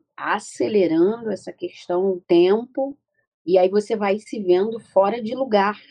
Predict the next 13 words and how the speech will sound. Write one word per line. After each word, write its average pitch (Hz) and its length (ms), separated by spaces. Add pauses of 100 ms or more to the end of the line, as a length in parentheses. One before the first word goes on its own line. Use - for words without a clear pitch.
(120)
À 156 120
medida 196 640
que - 220
você 226 380
vai 185 360 (280)
tendo 240 340
mais 240 260
idade, 202 420
você 240 280
vai 220 240
ficando 226 580
mais 214 500
deslocado. 220 920